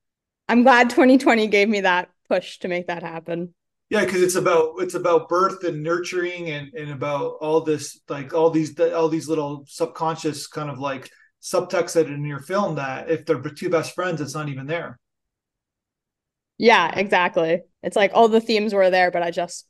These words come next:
Speaker 1: was missing the key characters that really pushed it over the edge.
Speaker 2: Do you remember where you were when you kind of came up with that choice to switch the characters?
Speaker 1: Um, I was brainstorming a lot of ideas. I mean, I'm, I'm sure I was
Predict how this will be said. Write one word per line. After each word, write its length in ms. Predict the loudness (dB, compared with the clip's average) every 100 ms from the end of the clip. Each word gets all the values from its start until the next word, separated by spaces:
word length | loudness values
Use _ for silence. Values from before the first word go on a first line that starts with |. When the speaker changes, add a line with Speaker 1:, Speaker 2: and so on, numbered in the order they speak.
| -4
Speaker 1:
was 240 | -2 0
missing 440 | -2 0 -2 -2 -4
the 240 | -4 -4 _
key 140 | -4 0
characters 480 | 2 2 2 0 2
that 180 | 0
really 280 | 2 4 4
pushed 320 | 0 -10 -2
it 20 | 0
over 140 | 0
the 100 | -2
edge. 340 | -4 -6 -16 _ _ _ -8
Speaker 2:
Do 80 |
you 100 | -4
remember 400 | 0 0 2 4
where 140 | 4 4
you 200 | 2 4
were 260 | 4 4
when 120 | 0 -2
you 100 | -6
kind 160 | -8
of 140 | -10 -14 -8
came 200 | -4 -2
up 120 | 0
with 140 | 0
that 340 | 0 -2 -4 -6
choice 400 | 0 0 0 -4
to 320 | -6 -6 -10
switch 300 | -8 -8 -8
the 80 | -6
characters? 680 | 0 0 -2 -10 -10 -18 _ _ _ _ _ _ _ _ _ _ _ _ _ _ _ -10
Speaker 1:
Um, 580 | -4 0 2 2 0 -2 -10 -20 _ _ _ _ _ _ 0
I 100 | 6
was 340 | 8 8 6 -4 -20 _ _ 6
brainstorming 640 | 6 6 4 4 4 4
a 60 | 2
lot 340 | 2 2 2
of 100 | 0
ideas. 680 | 0 -4 -4 -2 0 -2 -4
I 60 | -2
mean, 160 | 0
I'm, 160 | 0 -2 -6
I'm 140 | -8
sure 300 | -4 0 2
I 100 | 2
was 320 | 0 -4 -8